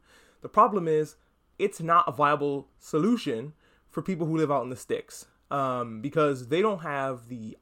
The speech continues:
choice to choose what internet provider they get, and some internet pro-, providers are like, "You see this thing that we have that we can just give you? We're gonna cap it. Fuck it. We'll make you pay more for more of it." And it's like, "Yeah, but it's, you can just give it to me. There's nothing stopping you from just giving to me." And the internet companies are like, "How about I do anyway?"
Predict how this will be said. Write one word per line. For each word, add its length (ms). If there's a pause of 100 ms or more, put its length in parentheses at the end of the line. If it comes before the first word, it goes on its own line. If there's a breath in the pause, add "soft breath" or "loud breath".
(100)
choice 380
to 100
choose 280
what 160
internet 260
provider 300
they 140
get, 200
and 140
some 160
internet 320
pro-, 180
providers 560
are 80
like, 300 (720 soft breath)
"You 140
see 180
this 180
thing 160
that 80
we 140
have 220
that 60
we 100
can 120
just 140
give 180
you? 220 (500)
We're 140
gonna 120
cap 360
it. 180 (400)
Fuck 260
it. 160 (120)
We'll 140
make 180
you 60
pay 160
more 240
for 120
more 220
of 100
it." 160 (300 soft breath)
And 80
it's 80
like, 160
"Yeah, 180
but 180
it's, 340 (380)
you 100
can 140
just 200
give 160
it 80
to 80
me. 160
There's 200
nothing 380
stopping 400
you 80
from 140
just 100
giving 220
to 80
me." 180
And 180
the 80
internet 280
companies 320
are 40
like, 240
"How 220
about 220
I 140
do 220
anyway?" 520